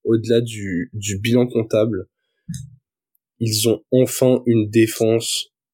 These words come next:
ultra cohérente. Alors oui, ils prennent vingt-huit points, euh, contre les Falcons, mais je trouve ça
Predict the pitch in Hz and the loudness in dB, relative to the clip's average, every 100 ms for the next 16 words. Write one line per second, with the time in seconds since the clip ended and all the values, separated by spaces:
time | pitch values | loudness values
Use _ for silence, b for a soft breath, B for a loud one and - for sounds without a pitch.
0 | _ 135 127 - - 113 - 113 107 104 | _ 0 0 0 -2 0 2 4 4 0
1 | 117 - - 101 95 110 131 - 104 98 | -2 -6 -4 0 2 2 2 0 -4 -2
2 | 107 - 113 117 113 110 92 92 - 101 | -2 -4 -6 -2 0 0 -2 -4 -4 -2
3 | - 98 104 - 113 113 - 92 92 B | -2 0 0 2 0 0 -2 -2 -4 B
4 | B B B _ _ _ _ _ _ _ | B B B _ _ _ _ _ _ _
5 | _ _ _ - - - 120 - 127 - | _ _ _ -8 -6 -2 -2 0 0 -2